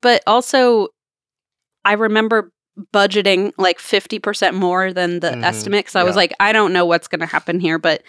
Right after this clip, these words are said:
Speaker 2: Thankfully, I didn't have anything bad like that. That's
Speaker 1: Oh,
Speaker 2: crazy.
Speaker 1: yeah, I
Speaker 2: Mine was
Speaker 1: definitely
Speaker 2: so
Speaker 1: had some
Speaker 2: chill and
Speaker 1: hiccups.
Speaker 2: so, uh,
Speaker 1: I had one where they showed up and they were like,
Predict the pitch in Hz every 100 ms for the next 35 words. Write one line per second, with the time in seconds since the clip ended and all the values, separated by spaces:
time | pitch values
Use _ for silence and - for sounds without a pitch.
0 | - 123 120 113 104 110 107 135 143 151
1 | 139 131 135 127 131 127 123 123 113 -
2 | 113 - - 180 170 170 165 143 - 180
3 | 170 131 180 170 170 143 - 156 170 -
4 | 131 127 139 131 117 113 - 123 123 127
5 | 131 120 50 - 117 110 - _ - 226
6 | 262 220 214 208 196 202 202 196 196 196
7 | 180 185 180 175 175